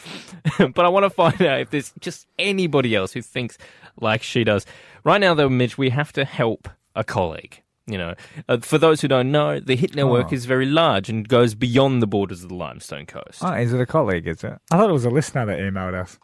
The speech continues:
Speaker 1: <laughs> No,
Speaker 2: That
Speaker 1: it's
Speaker 2: made more sense as to why I wanted it in the show. What did our colleague say?
Speaker 1: Well, no, this makes it good. Okay,
Speaker 2: Oh.
Speaker 1: so our colleague, uh, wants, today being May the fourth, Star
Speaker 2: Uh-huh.
Speaker 1: Wars Day, May the fourth be with you, they want some help,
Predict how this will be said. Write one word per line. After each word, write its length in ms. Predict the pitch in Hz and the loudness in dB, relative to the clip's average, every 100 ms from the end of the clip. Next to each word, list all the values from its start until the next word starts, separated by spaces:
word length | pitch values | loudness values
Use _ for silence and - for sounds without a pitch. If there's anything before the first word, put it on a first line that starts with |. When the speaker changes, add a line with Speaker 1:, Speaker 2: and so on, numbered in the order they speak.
| _ - | _ -6
Speaker 1:
<laughs> 180 | 151 - | -4 -2
No, 180 | 185 185 | 0 4
Speaker 2:
That 60 | |
Speaker 1:
it's 60 | 180 | 4
Speaker 2:
made 180 | 180 160 | 4 4
more 220 | 156 151 | 4 4
sense 300 | - 156 131 | 4 0 0
as 100 | 139 | -4
to 80 | 147 | 2
why 140 | 135 | 4
I 40 | 135 | 4
wanted 260 | 135 135 131 | 4 0 -2
it 80 | |
in 80 | 131 | -4
the 80 | 135 | -4
show. 280 | - 151 117 | -2 -2 -2
What 220 | 131 175 | 0 4
did 120 | 190 190 | 4 6
our 180 | 170 | 4
colleague 600 | 180 - 151 143 151 139 135 | 2 4 4 4 2 0 -2
say? 360 | 143 117 101 - - - | 0 0 -4 -10 -20 -10
Speaker 1:
Well, 120 | - 240 | -6 0
no, 120 | 247 | 0
this 220 | 240 277 | 0 -2
makes 260 | 226 196 - | -2 -2 -6
it 40 | 185 | -6
good. 340 | 254 247 123 | -6 -2 0
Okay, 260 | 170 185 131 | 2 2 2
Speaker 2:
Oh. 20 | |
Speaker 1:
so 160 | 131 - | 0 0
our 160 | 240 233 | 0 0
colleague, 640 | 185 190 107 80 90 - - | -2 -2 -4 -10 -14 -14 -6
uh, 260 | 160 185 180 | -4 -4 -6
wants, 720 | 139 160 180 - - - - _ _ _ 143 - - | -4 -2 -2 -4 -14 -16 -20 _ _ _ -20 -16 -4
today 320 | 151 185 202 | 0 2 2
being 400 | 170 160 143 123 - | 2 0 -2 -6 -8
May 440 | 123 131 135 131 | -4 0 2 2
the 80 | 117 | 0
fourth, 640 | - - 120 85 170 - - | -4 -4 -4 -4 -8 -10 -20
Star 240 | - 127 127 | -6 0 2
Speaker 2:
Uh-huh. 80 | 120 | 4
Speaker 1:
Wars 180 | 113 | 0
Day, 140 | 107 95 | 0 -2
May 160 | 107 | 0
the 80 | 104 | -2
fourth 320 | - 113 104 | -2 -2 -2
be 100 | 110 | -2
with 180 | 104 107 | -2 -2
you, 140 | 92 85 - - - - _ _ _ - | -4 -8 -12 -20 -20 -20 _ _ _ 0
they 160 | 143 | 2
want 180 | 156 180 | 4 2
some 200 | - 156 | -2 -6
help, 420 | - 160 120 - | 0 0 0 -4